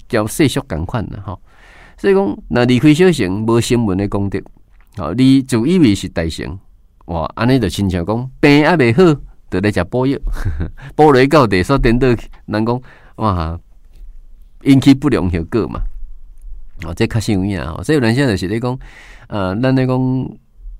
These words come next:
大乘的，就是安尼啦吼。你若自以为你是大乘，吼，你就讲啊，迄小乘拢毋免了，<laughs> 诶，就是变成讲病还袂好，就咧食补啦吼。诶，安尼颠倒的愈补愈大空啦吼！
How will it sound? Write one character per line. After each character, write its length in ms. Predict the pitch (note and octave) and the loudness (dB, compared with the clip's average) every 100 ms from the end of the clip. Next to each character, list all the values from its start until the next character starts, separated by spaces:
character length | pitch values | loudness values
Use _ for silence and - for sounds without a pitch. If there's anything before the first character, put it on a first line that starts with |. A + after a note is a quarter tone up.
| - | -10
大 160 | - F#2+ | -2 0
乘 240 | F2+ F#2 | 0 0
的， 100 | F#2 | -2
就 120 | F#2+ E2 | -4 -4
是 120 | D2+ | -6
安 120 | F#2 | -6
尼 140 | G#2 G#2 | -6 -6
啦 160 | D2 | -8
吼。 220 | F#2+ B1+ G#2 | -8 -6 4
你 140 | E3 | 4
若 140 | C#3 F#2+ | 4 0
自 140 | G2+ F2+ | -4 -2
以 160 | C#3 C3+ | 2 4
为 120 | G2+ | 2
你 120 | A#2+ | 0
是 100 | F#2+ | -4
大 120 | - - | -8 -4
乘， 180 | - G1+ G1+ - - - - - - | -4 -6 -10 -12 -14 -20 -20 -20 -14
吼， 120 | C#2 | -6
你 140 | A#2 | -4
就 80 | G2+ | -4
讲 140 | E2+ - | -4 -4
啊， 260 | B2+ B2+ C#3+ | 0 2 2
迄 60 | |
小 100 | E3 | 4
乘 160 | D#3 B2 | 2 2
拢 120 | C#3 | 0
毋 40 | A#2+ | -2
免 100 | C3+ | -2
了， 140 | B2 C3 - - F#2 | -2 -2 -4 -6 -6
<laughs> 420 | - - D3+ B2+ | -8 -16 -16 -10
诶， 280 | - C2 - | -6 -6 -4
就 80 | A#2+ | -4
是 160 | A#2 C#3 | -2 -2
变 240 | C3 D3 | 4 6
成 140 | B2 B2 | 6 4
讲 180 | C#3 - - - - - | 2 0 -16 -20 -10 2
病 220 | A#2 B2+ | 4 4
还 80 | C#3 | 4
袂 160 | G2+ | 4
好， 140 | B2+ A2 | 2 2
就 100 | G2 | 0
咧 140 | A#2 | 0
食 120 | G2 F2 - | -2 -6 -2
补 260 | G#2+ D#2 - | -2 -2 -6
啦 80 | |
吼。 160 | E2+ F#2+ - _ | -10 -10 -16 _
诶， 140 | G2 F2 | -8 -2
安 140 | A2+ | 0
尼 100 | A#2 | 0
颠 220 | A2 G2+ | 0 -2
倒 100 | G#2+ | 0
的 80 | A2 | 0
愈 80 | F#2 | 0
补 360 | G#2+ A2 A2+ G#2 | -2 0 0 0
愈 60 | |
大 160 | F#2+ E2 | -2 -2
空 340 | - G#2+ G2+ | -2 -4 -4
啦 120 | F#2+ F2 | -6 -10
吼！ 160 | D2+ | -14